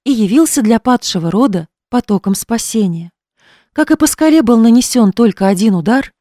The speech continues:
так и Христос должен был однажды принести себя в жертву, чтобы подъять грехи многих".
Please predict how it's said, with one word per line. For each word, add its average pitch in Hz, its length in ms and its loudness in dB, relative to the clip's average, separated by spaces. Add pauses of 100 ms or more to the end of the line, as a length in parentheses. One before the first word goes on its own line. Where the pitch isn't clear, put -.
(160)
так 339 180 -2
и 339 60 2
Христос 240 760 -2 (180)
должен 311 400 4
был 294 140 2
однажды 220 560 0
принести 202 460 -2
себя 254 280 0
в 220 60 -8
жертву, 190 640 -4
чтобы 233 320 0
подъять 185 600 -2
грехи 202 400 -2
многих". 202 640 -2